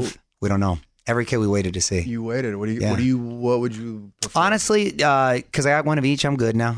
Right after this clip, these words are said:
Speaker 1: I, like, I got my boy, so I'm good. But, uh, another one would be cool, but another, 'cause my little girl, my little girl is, like, awesome. So if I have another one like her, that'd be great. So honestly, either one, just obviously if it's healthy and
Speaker 2: What
Speaker 1: all
Speaker 2: does
Speaker 1: that
Speaker 2: Courtney want?
Speaker 1: stuff. She's cool too. She's cool too. If we had obvi-, two girls, two boys, we want one or the other. But now we're good, so it's a tiebreaker. So,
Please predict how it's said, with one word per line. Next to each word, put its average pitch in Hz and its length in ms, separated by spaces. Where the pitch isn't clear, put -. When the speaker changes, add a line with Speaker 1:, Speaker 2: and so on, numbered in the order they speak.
Speaker 1:
I, 120 60
like, 113 160
I 113 60
got 120 120
my 117 100
boy, 107 340
so 107 160
I'm 110 100
good. 98 280
But, 123 280
uh, 123 160
another 151 260
one 160 80
would - 20
be 151 80
cool, 170 220
but 156 100
another, 156 240
'cause 131 120
my 143 120
little 156 180
girl, 123 340
my 107 100
little 131 140
girl 120 160
is, 104 80
like, 98 140
awesome. 98 380
So 90 220
if - 280
I 110 60
have 117 80
another 110 200
one 101 100
like 92 160
her, 101 100
that'd 87 120
be 87 80
great. 85 300
So 104 240
honestly, 113 400
either 101 280
one, 90 320
just 104 180
obviously 92 320
if 85 40
it's - 80
healthy 90 220
and 92 60
Speaker 2:
What 113 60
Speaker 1:
all 107 60
Speaker 2:
does 92 40
Speaker 1:
that - 80
Speaker 2:
Courtney 180 160
want? 90 120
Speaker 1:
stuff. - 80
She's - 240
cool 220 160
too. 240 340
She's 185 240
cool 180 220
too. - 140
If 143 120
we 196 80
had 190 220
obvi-, 151 340
two 160 140
girls, 170 280
two 139 120
boys, 135 200
we 110 80
want 107 200
one 107 80
or 104 40
the 104 80
other. 110 120
But 120 140
now 147 120
we're 143 80
good, 117 180
so - 80
it's 113 80
a 120 60
tiebreaker. 101 520
So, 92 260